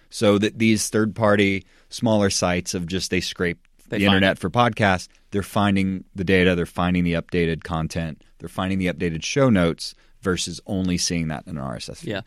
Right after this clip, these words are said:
Speaker 2: And the noise of the internet, just keeping that up to date is not that important.
Speaker 1: Right.
Speaker 2: Like, if
Speaker 1: Right.
Speaker 2: they copy it and they keep it there, who cares?
Speaker 1: Yeah. I mean, that is why it's so important. And, and even if you do find a lot of these smaller,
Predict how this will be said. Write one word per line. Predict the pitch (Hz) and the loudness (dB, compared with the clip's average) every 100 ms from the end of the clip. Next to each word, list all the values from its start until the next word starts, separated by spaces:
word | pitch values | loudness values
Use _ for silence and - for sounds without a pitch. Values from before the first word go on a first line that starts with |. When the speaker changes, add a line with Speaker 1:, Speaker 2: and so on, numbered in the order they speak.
| - - | -14 -4
Speaker 2:
And | 151 | 2
the | 143 | 4
noise | 131 123 113 | 4 4 2
of | |
the | 110 | 0
internet, | 107 104 101 | 2 0 0
just | 98 | -4
keeping | 101 95 | -6 -6
that | 92 | -8
up | - | -10
to | |
date | 87 85 | -12 -10
is | 95 | -12
not | 87 | -12
that | 78 | -14
important. | - - - - - | -16 -18 -20 -16 -12
Speaker 1:
Right. | 69 | -10
Speaker 2:
Like, | - - _ _ _ _ - | -12 -16 _ _ _ _ -8
if | |
Speaker 1:
Right. | 76 73 | -6 -4
Speaker 2:
they | 104 | -4
copy | 101 104 101 | -2 -2 -4
it | |
and | 85 | -6
they | 85 | -8
keep | 92 80 | -12 -12
it | 76 | -12
there, | 76 | -14
who | - | -14
cares? | - - - - | -20 -20 -20 -16
Speaker 1:
Yeah. | - - - - - - | -16 -16 -12 -12 -6 0
I | |
mean, | 120 107 - | 2 2 2
that | 113 120 | 4 4
is | 123 117 | 2 2
why | 110 107 | 4 4
it's | 101 | 2
so | - 98 | 2 2
important. | 90 151 135 - | 4 4 4 2
And, | 98 95 | 0 0
and | 104 107 | -2 0
even | 120 117 127 | 2 4 4
if | - | 2
you | 98 | -2
do | 92 123 127 | 2 2 2
find | 98 92 | 0 0
a | 90 | 2
lot | 90 90 | 2 4
of | |
these | 92 87 - | 2 0 0
smaller, | - 98 92 90 85 80 | -2 2 2 2 0 -4